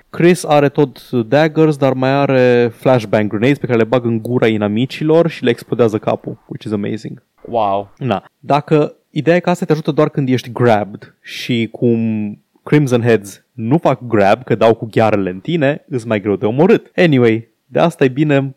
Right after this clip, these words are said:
Speaker 1: mai bine să evadezi zombies, să-i omori doar pe cei care sunt în zone foarte descirculate. Ziceam mai devreme că te îndeamnă să înveți layout-ul,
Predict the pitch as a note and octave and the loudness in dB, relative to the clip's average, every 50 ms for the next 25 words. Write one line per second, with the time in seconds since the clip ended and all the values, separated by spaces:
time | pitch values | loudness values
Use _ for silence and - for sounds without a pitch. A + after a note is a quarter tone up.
0 | _ _ _ - B2+ B2+ C3+ D#3+ D#3+ D3 - C#3+ B2+ G#2+ A2+ G#2+ G2 A2+ A#2+ D3+ | _ _ _ 0 0 0 2 2 0 2 2 2 2 2 2 0 2 4 4 4
1 | E3+ E3 F3 E3 D#3 F3 F3 F3+ F3 E3+ F3 F3+ E3 - - - - _ _ _ | 2 2 -2 0 2 2 2 2 0 0 -2 -2 -2 -6 -12 -20 -20 _ _ _
2 | - - C#3 C3 B2 B2+ B2+ C3+ C3+ B2+ A2 - B2+ C#3 E3 - - D3+ - - | -2 2 4 4 4 4 4 2 2 2 2 2 2 2 2 0 -2 -4 -2 -2
3 | C3+ B2 - - A#2+ A#2 G#2+ - - A#2+ A2 A2 G2+ - B2+ A#2+ A#2+ A#2 A2+ G#2 | -4 -2 0 0 0 0 -2 -2 -4 -4 -4 -4 -2 0 2 2 2 2 0 0
4 | - B2+ A#2+ A#2+ A2 A2 - - - - A#2 G#2 - A#2+ G#2 G2 G2+ G2+ - C#3 | 0 -2 -2 -2 -4 -4 -4 -4 -4 -6 -8 -2 0 2 2 2 2 2 0 -2
5 | C#3 - - - _ _ _ - - A#2+ A2+ A2 G#2+ G2+ A2 G2 G#2+ A2 G#2 G2+ | -2 -4 -6 -16 _ _ _ -4 -2 0 0 2 0 0 0 2 2 2 2 0
6 | G2+ - - A2+ G#2 G#2 G#2 G#2 G#2 G2+ - _ _ - C#3 - - B2 A#2 A2+ | -2 -2 0 2 2 4 4 2 2 0 -4 _ _ -20 -6 0 2 4 4 4
7 | A2+ A2+ - C3+ A#2 A2+ G#2 A#2 A#2 A#2 A#2+ B2 B2 B2 A#2 - - B2 A2 A2 | 2 2 0 -2 -4 -2 0 2 2 2 2 0 0 -2 -2 -2 -2 0 0 0
8 | G#2+ F#2+ A#2 A2+ A#2 - - - - - - A#2 A2+ A2 A2 A2+ A#2 A2+ - - | 0 2 2 2 2 0 -4 -12 -14 -8 -4 0 2 2 4 4 2 0 0 -2
9 | A#2+ A#2 A#2 A#2 A2+ A2+ A2 | 0 2 2 2 2 0 -2